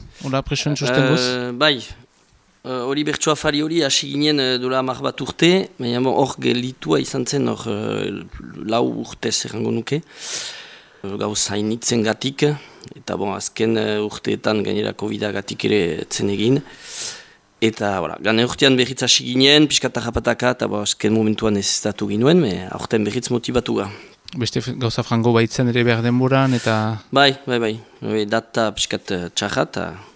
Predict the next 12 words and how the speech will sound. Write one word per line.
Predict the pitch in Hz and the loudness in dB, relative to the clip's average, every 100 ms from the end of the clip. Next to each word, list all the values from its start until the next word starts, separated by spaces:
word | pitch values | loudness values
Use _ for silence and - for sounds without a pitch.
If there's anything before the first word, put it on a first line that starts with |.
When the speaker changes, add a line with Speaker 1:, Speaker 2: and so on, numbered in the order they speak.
| _ | _
Speaker 1:
Hor, | 139 120 - 135 | -2 -2 -6 0
iragarri | 135 135 135 147 | 2 4 6 4
duzen | 135 156 | 4 4
data, | 139 131 147 151 170 165 - _ _ _ _ _ - | 4 2 4 4 2 -2 -14 _ _ _ _ _ -6
noiz | 139 143 | -2 0
da? | 160 170 - - | 2 2 0 0
Speaker 2:
Otsaila | 131 147 147 151 156 165 - - | 2 4 6 6 6 4 2 -4
hogeita | 127 135 143 | -4 2 6
lau, | 135 98 92 - - - | 6 4 -2 -14 -14 -12
hortzirala, | 110 - 101 87 - | -2 2 2 2 -4
bai, | - - - - - | -8 -10 -20 -18 -10
afaria. | 104 113 98 87 | -4 -2 -2 -4